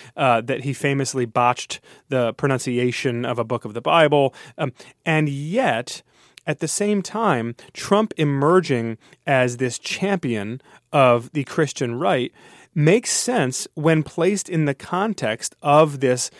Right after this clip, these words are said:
kind of apocalyptic, sky is falling, barbarians are at the gates mentality that you hear from many Christians today.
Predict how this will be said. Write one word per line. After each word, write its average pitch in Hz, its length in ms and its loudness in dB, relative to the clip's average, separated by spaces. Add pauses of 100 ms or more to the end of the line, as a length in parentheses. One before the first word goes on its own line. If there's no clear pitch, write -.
(220)
kind 151 160 0
of 131 140 -2
apocalyptic, 147 1120 0 (340)
sky 160 440 4
is 160 180 0
falling, 143 560 2
barbarians 147 840 2
are 135 220 0
at 123 100 -4
the 127 80 -4
gates 127 420 -2
mentality 135 800 -2
that 123 240 -2
you 147 100 0
hear 151 440 0
from 139 320 -2
many 147 320 2
Christians 123 640 -6
today. 147 540 2